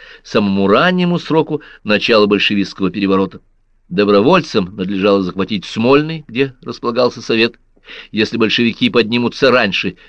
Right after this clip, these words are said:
чем в город войдет кавалерия Крымова. Двадцать пятого августа... Савенков доложил Керенскому, что все его распоряжения будут выполнены. В этот момент произошли события,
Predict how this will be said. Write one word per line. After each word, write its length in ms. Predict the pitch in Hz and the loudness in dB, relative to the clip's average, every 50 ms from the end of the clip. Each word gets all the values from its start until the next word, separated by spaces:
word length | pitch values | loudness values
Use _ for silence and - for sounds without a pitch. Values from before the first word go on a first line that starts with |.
| _ | _
чем 280 | - - - 117 107 104 | -8 -2 0 0 0 0
в 20 | |
город 260 | 95 107 107 104 92 | 2 4 4 4 4
войдет 260 | 92 98 95 104 95 - | 2 0 0 0 0 -2
кавалерия 460 | - 110 107 101 101 98 98 101 98 | -2 0 2 2 2 2 2 0 0
Крымова. 400 | - - 107 98 98 98 90 - _ _ _ _ _ _ _ _ _ _ _ _ _ _ _ _ _ _ _ _ _ _ _ - | 0 -2 -2 -2 -2 -4 -8 -12 _ _ _ _ _ _ _ _ _ _ _ _ _ _ _ _ _ _ _ _ _ _ _ -10
Двадцать 640 | 85 95 120 127 120 90 - - - 104 90 - - | -4 0 0 0 0 -2 -4 -4 -4 -4 -4 -2 0
пятого 500 | 107 101 95 90 - 90 85 87 82 - | 0 0 0 0 0 -2 0 0 -2 -2
августа... 720 | - 120 165 196 185 170 185 175 - - - 180 160 156 - _ _ _ _ _ _ _ - _ _ _ | 0 0 0 0 0 -2 -4 -6 -6 -6 -6 -6 -6 -6 -8 _ _ _ _ _ _ _ -20 _ _ _
Савенков 720 | - - - 98 92 92 98 113 131 139 139 185 175 139 | -12 -4 -2 0 2 2 2 0 -2 -2 -4 -6 -2 0
доложил 380 | 120 107 101 95 101 98 95 | 2 2 2 2 0 0 -2
Керенскому, 640 | - - - 95 92 92 113 127 131 - - 151 143 | -4 -4 0 0 2 2 0 -4 -6 -10 -8 -8 -6
что 160 | - - 107 | -4 -4 -4
все 320 | 95 - - - - 123 107 | -4 -6 -6 -2 0 0 2
его 120 | 101 95 | 2 0
распоряжения 680 | 95 90 - - 95 90 87 85 90 95 104 117 123 120 | -2 -2 -4 -6 -6 -4 -4 -2 0 0 0 0 -4 -6
будут 260 | 107 95 107 104 - | -6 -6 -8 -8 -6
выполнены. 520 | 101 101 101 98 - 92 92 98 101 - - _ _ _ _ _ _ _ _ _ _ _ _ _ _ _ _ _ _ _ _ _ _ _ _ _ _ _ _ _ _ _ _ _ _ _ | -6 -6 -6 -4 -6 -8 -10 -10 -12 -14 -16 _ _ _ _ _ _ _ _ _ _ _ _ _ _ _ _ _ _ _ _ _ _ _ _ _ _ _ _ _ _ _ _ _ _ _
В 100 | 113 135 | 0 0
этот 300 | 170 170 175 170 - - | 2 2 2 0 0 0
момент 500 | 165 165 165 165 180 220 233 220 185 - | 0 2 2 2 4 2 2 2 0 0
произошли 560 | - 135 127 113 120 117 - - 113 110 107 | 0 0 2 4 2 2 2 0 0 0 0
события, 800 | 98 - - 143 98 104 127 208 214 - - - 104 95 92 92 | -2 -2 0 0 0 0 0 -2 -4 -4 -4 -2 0 0 0 -2